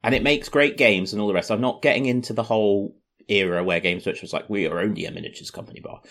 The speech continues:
but they make model soldiers. That is what they make that people get really excited about, and they do great fiction as well, obviously. So, but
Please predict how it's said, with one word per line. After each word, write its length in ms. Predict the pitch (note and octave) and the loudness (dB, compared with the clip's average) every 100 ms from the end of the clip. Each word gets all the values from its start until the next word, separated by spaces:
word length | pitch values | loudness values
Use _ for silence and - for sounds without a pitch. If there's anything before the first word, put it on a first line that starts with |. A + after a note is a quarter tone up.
| - - - | -20 -8 -4
but 100 | A#2+ | 2
they 140 | C3+ | 2
make 420 | C#3 E3+ E3 - - | 2 0 0 -4 -12
model 320 | C3 C3+ B2+ A2+ | -2 0 0 -2
soldiers. 640 | - D#2 D2+ C#2+ C#2+ - | -2 -4 -4 -12 -12 -4
That 140 | C3+ - | -2 -2
is 120 | C3+ | -2
what 120 | C#3+ C3+ | -4 -2
they 100 | B2 | -2
make 440 | D2 D#2 - - - | -2 -8 -10 -12 -8
that 180 | - | -8
people 300 | - F2+ - | -8 -10 -10
get 180 | - E2+ | -8 -6
really 240 | F#2+ F#2 F2 | -2 -2 -2
excited 500 | - - D2+ - D#2 | -4 -8 -8 -8 -8
about, 320 | D2+ C#2+ - _ _ | -4 -6 -8 _ _
and 120 | C3+ C3+ | 0 0
they 80 | A2+ | 0
do 180 | G2 F2+ | -2 0
great 260 | F#2 E2 | -2 -2
fiction 420 | - - - D2+ | -8 -14 -12 -10
as 200 | D2+ D2+ D2+ | -10 -10 -10
well, 300 | C#2+ - _ _ _ _ _ - | -10 -10 _ _ _ _ _ -14
obviously. 640 | E2 - D#2+ - D2+ D2 - - _ | -12 -10 -10 -8 -8 -8 -16 -20 _
So, 240 | - D3 - | 0 0 4
but 240 | F3 - | 2 2